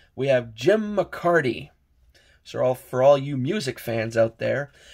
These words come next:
Jim McCarty was an English musician. Not only did he speak English, he was from the U K, so English. Eh, like I need to, like I need to explain that.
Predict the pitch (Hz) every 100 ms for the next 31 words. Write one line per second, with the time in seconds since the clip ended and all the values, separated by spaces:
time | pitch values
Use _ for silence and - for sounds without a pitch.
0 | - - 170 170 135 156 180 220 143 123
1 | 120 139 127 120 - 113 113 117 127 180
2 | 285 - _ _ _ _ _ _ _ -
3 | 117 113 117 117 113 113 - 120 113 117
4 | 110 113 143 - 110 113 113 110 113 110
5 | - 113 135 131 104 107 - 113 113 120
6 | 160 - - 113 107 - 123 120 123 120
7 | 117 - 110 - _ - _ _ - -
8 | - 220 196 185 160 160 - - 113 113
9 | 117 113 -